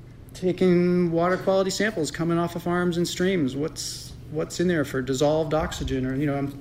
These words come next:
thinking out loud here, but there's a ton of stuff we could be measuring, A, to know where we're at and if things are getting better or not, and what this article from Reginald was doing was actually comparing conventional systems and organic systems. And so you have a graph there that kinda shows who's got the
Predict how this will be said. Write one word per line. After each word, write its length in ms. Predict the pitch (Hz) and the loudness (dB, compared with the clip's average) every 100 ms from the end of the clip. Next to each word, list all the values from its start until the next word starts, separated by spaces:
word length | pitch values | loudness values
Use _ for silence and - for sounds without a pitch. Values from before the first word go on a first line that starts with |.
| - | 2
thinking 240 | 220 214 | 2 4
out 160 | 185 175 | 2 2
loud 180 | 196 175 | 2 2
here, 140 | 151 | 0
but 100 | 143 | 0
there's 160 | 196 208 | 0 -2
a 60 | |
ton 320 | 151 - 233 | -4 -2 0
of 60 | 233 | 0
stuff 260 | - 202 196 | 0 -2 0
we 80 | 190 | -4
could 140 | 170 | -2
be 100 | 170 | 0
measuring, 460 | 175 185 165 160 - | 0 0 -2 -4 0
A, 180 | 190 226 | 0 2
to 80 | 151 | 0
know 200 | 175 190 | 2 2
where 180 | 180 | 0
we're 160 | 175 151 | 0 0
at 300 | 185 190 - 147 | -2 -2 -6 -6
and 100 | 143 | -6
if 160 | 143 | -6
things 220 | - 170 | -6 -4
are 60 | 151 | -2
getting 240 | 147 147 139 | -2 -2 0
better 420 | 147 165 151 143 - - - - - | -2 0 -2 -4 -16 -20 -20 -20 -10
or 100 | 135 | -4
not, 380 | 147 196 - - - - - | 0 0 -2 -8 -18 -16 -2
and 480 | 196 196 202 196 - - - - - - - - | 2 4 2 -2 -12 -16 -16 -18 -20 -20 -20 -8
what 160 | 160 151 | -6 2
this 200 | 226 233 | 0 2
article 380 | 170 170 160 | 0 0 -2
from 200 | 156 160 | -2 2
Reginald 460 | 165 220 196 156 151 | 2 2 2 0 0
was 120 | 147 | -4
doing 280 | 135 156 156 | -2 0 0
was 120 | 151 | 0
actually 280 | 160 170 165 | -2 -2 -6
comparing 760 | - 156 - 190 190 170 165 156 - - | -6 -6 -2 0 2 0 -2 -6 -14 -6
conventional 500 | 160 165 170 - 165 | -2 0 0 -2 -4
systems 460 | 170 156 170 156 | -4 -4 -4 0
and 80 | 151 | 0
organic 340 | 143 180 180 | 0 0 0
systems. 580 | - 139 - 127 117 - - 120 - - 151 | -2 -8 -6 -8 -6 -8 -8 -8 -10 -8 -2
And 160 | 147 | -2
so 100 | 147 | 0
you 140 | 147 147 | 0 2
have 180 | 147 | 0
a 60 | 135 | 0
graph 320 | 147 156 160 | 2 0 0
there 120 | 151 | -4
that 100 | 143 | -4
kinda 220 | 143 147 143 | -4 -4 -4
shows 380 | - 143 143 | -2 -2 -2
who's 240 | 135 151 143 | -4 -6 -2
got 300 | 143 143 - | -2 -2 -2
the 160 | 135 | -4